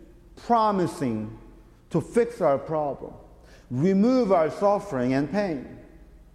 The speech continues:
But true religion, Christianity, promised to be with us. The Lord be with us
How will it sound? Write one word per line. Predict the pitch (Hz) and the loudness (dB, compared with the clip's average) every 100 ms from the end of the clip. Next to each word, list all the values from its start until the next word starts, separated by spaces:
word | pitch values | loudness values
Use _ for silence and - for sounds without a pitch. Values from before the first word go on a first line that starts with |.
| - _ - - - - - | -20 _ -20 -20 -20 -20 0
But | 196 196 | 0 0
true | - 262 320 294 247 | -2 2 4 4 4
religion, | 247 262 175 131 95 - - - - - _ - _ _ - - | 4 4 2 -2 -4 -12 -18 -20 -20 -20 _ -20 _ _ -20 -4
Christianity, | 233 240 - 214 175 - 143 104 95 - - - - - - - - - - - - | 0 0 2 2 0 0 -2 -2 -6 -16 -20 -20 -20 -20 -20 -20 -20 -20 -20 -20 -2
promised | 214 180 160 - | 2 2 0 -2
to | - | -2
be | 139 156 | 2 2
with | 131 123 | 2 2
us. | 110 98 - - - | 2 0 -4 -18 0
The | 190 | 2
Lord | 175 170 233 247 247 220 | 4 4 4 4 4 2
be | 190 | 0
with | 170 156 143 | 0 2 2
us | 147 123 101 - - - | 2 0 -4 -14 -18 -20